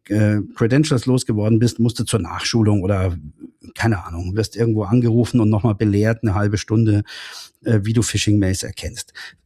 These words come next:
Äh, kennen wir ja, finden wir, glaube ich, auch beide, nehme ich jetzt nichts vorweg, eigentlich eine vernünftige, gute Möglichkeit, äh, Awareness zu erhöhen und Menschen zu trainieren. Aber jetzt pass auf, in Frankreich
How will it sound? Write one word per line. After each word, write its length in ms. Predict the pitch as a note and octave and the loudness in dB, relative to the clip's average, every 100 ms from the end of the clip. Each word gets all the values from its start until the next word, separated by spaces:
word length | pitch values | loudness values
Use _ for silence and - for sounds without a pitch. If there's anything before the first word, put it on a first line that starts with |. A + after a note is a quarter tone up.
| _ | _
Äh, 80 | - - - - | -18 -16 -14 0
kennen 260 | E3 G3+ | 2 2
wir 120 | F3+ F#3 | 2 2
ja, 360 | F#3+ A3 F3+ F3 - - - | 2 2 -2 -8 -20 -20 -10
finden 380 | - E3+ F3 D3+ | 0 0 2 2
wir, 140 | D#3+ | 4
glaube 260 | C#3 C3 C3+ | 4 2 0
ich, 100 | C3+ | 0
auch 220 | C3 E3+ | 0 -2
beide, 340 | - C#3 D3+ D3 A#2 | 0 0 2 2 2
nehme 160 | C#3+ | 2
ich 60 | C#3+ | 2
jetzt 180 | C3+ - | 0 -2
nichts 160 | C3+ - | -4 -2
vorweg, 360 | A#2 B2+ D#3 | 0 0 0
eigentlich 400 | - B2 B2+ A#2+ | -4 0 2 0
eine 340 | A#2+ A#2+ A2+ G2 G2 | 0 2 2 0 -8
vernünftige, 800 | - A#2 C3+ A3 - F3+ E3 E3+ | -2 2 4 2 0 0 2 0
gute 320 | D#3+ D#3+ D#3 | 0 -2 0
Möglichkeit, 800 | C3+ D3 D3 C3 - B2+ B2+ - - - - - - _ | 2 2 2 -2 0 0 0 -4 -18 -20 -20 -20 -20 _
äh, 60 | A#2+ A2+ A2+ | 0 0 2
Awareness 420 | A2 C#3+ G3 F#3 | 0 2 2 0
zu 120 | - | 2
erhöhen 380 | D3 C3 D3 D3+ | 2 4 4 4
und 120 | A#2 | 2
Menschen 300 | A#2+ A#2+ - | 0 0 0
zu 140 | G#2+ A2 | -4 -6
trainieren. 560 | - G#2+ D3+ A#3+ C4+ - _ _ _ _ _ _ _ - - | -2 2 4 4 0 -4 _ _ _ _ _ _ _ -20 -6
Aber 200 | A2+ A#2 | -2 0
jetzt 180 | A2 - | 0 -2
pass 140 | A2 | -6
auf, 200 | - - - | -6 -10 0
in 160 | E3 | 0
Frankreich 600 | F3 - G2 - - - | 0 -4 -4 -8 -18 -20